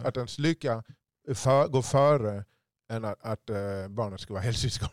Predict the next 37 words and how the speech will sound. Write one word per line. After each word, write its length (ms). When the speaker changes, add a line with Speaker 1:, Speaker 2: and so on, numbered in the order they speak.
Speaker 1:
Ja, 260
och 160
sen 140
blir 140
de 140
olyckliga. 520
Speaker 2:
I 40
don't 340
get 180
Speaker 1:
Så 60
de 80
Speaker 2:
it. 60
Speaker 1:
blir 200
ensamma, 460
så 120
ni 160
skaffar 340
barn, 280
ni 80
separerar. 720
Och 80
sen 160
ska 160
ni 80
gå 100
ut 180
och 60
hitta 200
Speaker 2:
En 280
ny 120
familj. 340
Speaker 1:
en, 160
en, 220
en, 240
en 180
ny 200
man. 420